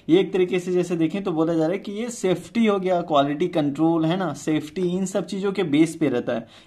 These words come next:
एक तरीके का ऑर्गेनाइजेशन जैसे बोले, है ना, स्टैंडर्ड जैसे बोला जाए, Bureau of Indian Standard, मतलब कि एक तरीके का ऑर्गेनाइजेशन जो क्या करता है, सारे ड्रग्स का, है ना, and मेडिकल डिवाइसेस का, कोई से भी कॉस्मेटिक प्रोडक्ट्स बन रहा है, तो उन सब चीज़ों की सेफ्टी के बारे में, है ना, उसके,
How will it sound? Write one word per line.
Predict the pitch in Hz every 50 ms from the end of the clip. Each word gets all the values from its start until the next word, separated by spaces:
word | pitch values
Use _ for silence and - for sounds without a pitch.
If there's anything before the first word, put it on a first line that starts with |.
| -
एक | 170 180 180 175
तरीके | 202 185 180 180 180 190 185
का | 180 202 190
ऑर्गेनाइजेशन | - - 139 151 147 139 180 185 185 175 160 151 151 139 - 170 156
जैसे | 143 135 120 131 127
बोले, | 113 117 113 107
है | 104 104 - - - - - 196
ना, | 185 156 139 135
स्टैंडर्ड | 139 - - 151 139 143 147 156 170 185 185 190 - 160
जैसे | 139 143 139 - 139
बोला | 135 135 143
जाए, | 156 180
Bureau | 190 170 139 131 139 143 170 180
of | 175
Indian | - 165 165 165 170 175 165
Standard, | 147 - - 139 123 120 120 120
मतलब | 127 135 127 156 147 156
कि | 165 170
एक | 170 165 165
तरीके | 175 170 160 165 175
का | 165 160 185
ऑर्गेनाइजेशन | 180 - - - 131 139 143 151 170 175 170 160 151 143 143 - 196 233 233 - - - - - -
जो | 139 160 185
क्या | 180 185 185
करता | 180 175 165 165 175 175
है, | 196 190
सारे | - - 147 135 139 160 160 156 -
ड्रग्स | 151 143 139 139 143 156 151 151 - -
का, | - - 139 139 135 135 135 - - - - - _ -
है | 175 196
ना, | 196 180 147 160
and | - - - - - 135 139 139
मेडिकल | 139 131 131 131 131 135 139 139 139 139 156 151 143
डिवाइसेस | 143 139 139 135 135 - 147 131 -
का, | - 139 131 127
कोई | 127 - 151 151
से | 147 151 156
भी | 139
कॉस्मेटिक | 139 139 131 127 - 139 139 143 139 -
प्रोडक्ट्स | 139 135 131 131 - -
बन | 127 135 131
रहा | 127 131
है, | 127 123
तो | 147 160
उन | 175 175 170 196 208 208
सब | 185 - 196 156 156
चीज़ों | - - 170 160 175 180 175
की | 180 220 220 214
सेफ्टी | - - 165 160 156 156 - - - 196 190 190 190 - - - -
के | 180 170
बारे | 160 156 156 156 160
में, | 160 160 160
है | 156 160 170
ना, | 180 175
उसके, | 151 139 143 - 170 170 180